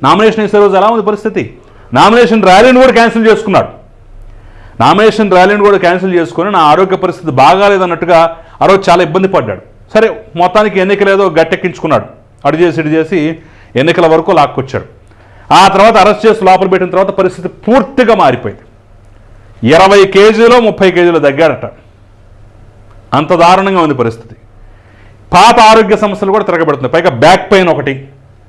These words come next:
గట్టిగా పది నిమిషాలు కూర్చోలేడు, నించోలేడు, మాట్లాడలేడు. ప్రస్తుతం వంశీ ఆరోగ్యం అది. బ్యాక్ పెయిన్ అనే ఇష్యూ మీదే కోర్టుకెళ్ళి పోరాటం చేసి మొత్తానికి, ఆ, లోపల కొన్ని ప్రాథమిక సౌకర్యాలు తెచ్చుకున్నాడు వంశీ.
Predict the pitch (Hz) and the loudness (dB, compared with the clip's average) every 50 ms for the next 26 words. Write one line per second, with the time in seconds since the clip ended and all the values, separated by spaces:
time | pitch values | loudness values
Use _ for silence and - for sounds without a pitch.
0 | - - - - - _ - - - - - - 117 113 120 117 - - - - | -20 -20 -20 -20 -20 _ -20 -20 -20 -20 -16 -10 -2 0 0 0 0 -2 -10 -20
1 | - - 226 214 240 202 165 180 175 170 175 180 180 180 190 202 190 165 - - | -6 -4 -2 0 0 0 0 0 -2 0 0 -2 -2 -2 0 -2 -2 -2 -2 -4
2 | 185 185 - - 190 190 196 214 226 208 175 160 165 170 165 - 185 185 190 214 | -4 -4 -2 -2 0 0 2 2 2 0 0 -2 -4 -6 -2 -2 0 0 0 0
3 | 214 190 156 143 143 139 139 135 117 104 98 95 - - _ _ _ - - - | 0 0 0 -2 -2 -2 -2 -4 -4 -4 -6 -10 -14 -18 _ _ _ -20 -10 -6
4 | 156 156 156 - 202 190 196 190 - 214 190 185 196 202 190 196 196 190 160 120 | -6 -6 -4 -6 -6 -6 -6 -4 -4 -2 0 0 0 -2 -4 -4 -6 -6 -6 -8
5 | 113 - - - - - - - - - - _ - - - - - 113 135 151 | -14 -18 -20 -20 -20 -20 -20 -20 -20 -20 -20 _ -20 -20 -20 -18 -6 0 2 2
6 | 185 196 - - - 214 214 214 214 214 208 208 202 190 180 180 - - 214 208 | 2 2 0 -2 -2 0 0 2 0 0 0 2 2 2 0 -2 -2 -4 -2 -2
7 | 202 202 196 190 208 220 - - 190 196 190 196 180 185 196 196 185 - 175 180 | 0 0 0 2 0 0 0 0 0 0 0 -2 -2 -2 0 0 0 0 0 0
8 | 180 185 185 185 180 180 175 185 180 - 185 165 160 160 185 175 180 175 - 165 | 2 2 2 0 0 -2 -2 -4 -4 -4 -4 -4 -4 -2 -2 -4 -4 -4 -6 -4
9 | 143 147 165 165 - - - - - - _ - - 143 147 143 151 165 170 - | -4 -4 -4 -6 -8 -16 -20 -20 -20 -20 _ -6 -2 -2 0 2 2 2 2 0
10 | 175 175 165 170 160 156 151 147 139 135 131 135 135 135 139 131 135 160 156 170 | -2 -4 -2 -4 -2 -2 -2 -2 -2 -4 -6 -10 -12 -12 -12 -8 -4 0 2 2
11 | 185 180 185 196 - 175 - 180 170 - 170 165 156 143 - 131 135 - 135 120 | 2 0 -2 -4 -6 -2 -2 -2 -2 0 0 0 0 0 -2 -4 -4 -6 -6 -6
12 | 110 110 117 127 131 - - - | -4 -4 -4 -6 -6 -8 -12 -18